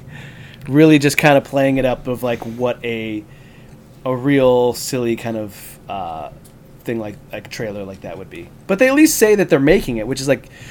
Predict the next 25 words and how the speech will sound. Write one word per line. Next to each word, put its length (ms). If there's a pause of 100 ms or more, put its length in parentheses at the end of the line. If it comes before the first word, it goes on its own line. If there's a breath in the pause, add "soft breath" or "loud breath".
(200 loud breath)
pretty 220
hype 200
for 80
me 140
because 260
I 140
didn't 180
really, 240
I 80
don't 140
really, 140
like, 180
you 100
know, 280
Fallout 640
and 180
Skyrim's 440
those 120
kinda 180
lose 360
me 120
because 280
they're 100
too 280
open, 400